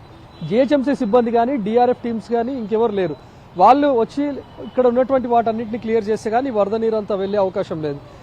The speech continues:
ఇప్పుడున్నటువంటి పరిస్థితిలో మరోసారి గనక వర్షం కురిస్తే ఈ వరద నీరు మరింత పెరిగే అవకాశం ఉంటుంది.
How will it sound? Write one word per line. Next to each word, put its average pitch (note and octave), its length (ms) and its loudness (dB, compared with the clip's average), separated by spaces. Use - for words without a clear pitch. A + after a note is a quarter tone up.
ఇప్పుడున్నటువంటి C#4 580 2
పరిస్థితిలో B3 520 0
మరోసారి B3 520 2
గనక A#3 380 0
వర్షం A3+ 300 2
కురిస్తే A#3+ 480 -2
ఈ G3+ 60 -2
వరద G#3 240 4
నీరు C#4 240 2
మరింత A3+ 480 -2
పెరిగే A3+ 180 -2
అవకాశం G#3+ 400 -2
ఉంటుంది. G#3+ 380 -6